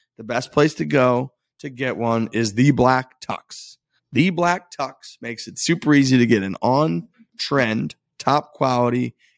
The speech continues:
guaranteed to fit tux without ever leaving your house. Here's how it works. Take The Black Tux Fit Quiz, pick the style you want to rock, and boom, your tux is delivered to your door ten days before the day that you need it. That's plenty of time to try it on.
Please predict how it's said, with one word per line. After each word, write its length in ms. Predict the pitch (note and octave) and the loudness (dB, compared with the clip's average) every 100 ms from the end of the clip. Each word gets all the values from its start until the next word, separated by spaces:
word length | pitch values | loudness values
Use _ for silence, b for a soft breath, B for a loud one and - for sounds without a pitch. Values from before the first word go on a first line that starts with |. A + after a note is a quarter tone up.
| - | -6
guaranteed 560 | B2 D3+ D3+ D3 C3+ | 0 0 0 -4 -8
to 80 | A#2+ | -8
fit 400 | - B2 G#2+ - | -8 -6 -6 -4
tux 380 | - E3 - - | 0 0 -2 -12
without 320 | A2 G#2+ G2+ | -10 -8 -8
ever 220 | A#2 A#2+ | -6 -4
leaving 280 | A#2+ A2+ G#2+ | -4 -4 -4
your 200 | F#2+ F2 | -6 -6
house. 420 | G2 C3 E3+ - - _ _ _ _ | -2 -2 -2 -8 -18 _ _ _ _
Here's 180 | C#3+ C#3+ | -8 -4
how 180 | A2 G#2 | -2 -2
it 60 | |
works. 300 | F2+ D#3+ - | -2 -2 -4
Take 260 | - B2 B2 | -8 -6 -6
The 60 | A#2 | -6
Black 320 | A#2+ B2 - | -6 -6 -4
Tux 380 | B2 B2 - - _ _ | -2 -2 -4 -18 _ _
Fit 300 | - G3 - - _ | -2 -2 -4 -20 _
Quiz, 520 | _ B2 A2 A2+ C3+ - b b | _ 0 2 2 -4 -14 b b
pick 160 | - - | -10 -8
the 80 | - | -4
style 300 | - A#2 A2 | 0 2 0
you 100 | G#2+ | -2
want 120 | F#2+ | -4
to 40 | |
rock, 340 | G#2 B2 D#3+ - | -2 -2 -2 -6
and 160 | B2+ A#2+ | -10 -2
boom, 160 | E3+ - | -2 -4
your 120 | G#2+ | -14
tux 320 | G#2+ A#2 - | -14 -12 -12
is 120 | G#2+ G#2+ | -16 -12
delivered 340 | A2+ B2 C3+ | -8 -6 -4
to 100 | - | 0
your 120 | C3+ | 0
door 420 | A#2+ A#2 A2+ A#2 B B B | 2 0 2 0 B B B
ten 280 | - G3 A3 | -4 0 0
days 300 | F3 D3+ D3 | 0 -2 -2
before 320 | B2 A#2 A#2+ | -6 -10 -10
the 80 | A2 | -10
day 220 | G2 A2 | -8 -6
that 80 | G#2+ | -4
you 160 | G2 F#2+ | -4 2
need 180 | A2 B2+ | 4 6
it. 100 | A2+ | 4
That's 160 | A2+ | -4
plenty 280 | - A#2+ B2+ | -6 -4 -2
of 80 | A#2+ | -4
time 220 | A#2 A#2 | -6 -6
to 60 | A2 | -6
try 240 | - A2 | -2 0
it 80 | G2+ | 2
on. 280 | C3 C#3 | 2 2